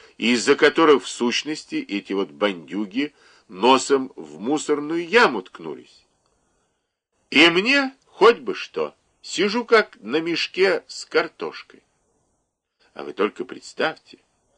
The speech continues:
окончится война, вернусь домой на свою калужскую землю,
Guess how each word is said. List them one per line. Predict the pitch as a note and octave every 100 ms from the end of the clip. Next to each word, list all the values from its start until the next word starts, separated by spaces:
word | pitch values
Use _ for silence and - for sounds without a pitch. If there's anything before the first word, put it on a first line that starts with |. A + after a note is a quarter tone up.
| _ _ _ _
окончится | - G#2+ - F#3+ F3 G#2+ - G2
война, | E2 D2+ C#2 F#2+ C#3+ - _ _ _ _
вернусь | _ D#2 C2+ A2 A3 -
домой | - C2+ C2+ C#3+ D3 _ _
на | E2
свою | - D#2+ F2
калужскую | - E2 F2+ F2+ - - E2+
землю, | E2+ F2 F#2 E2 E2+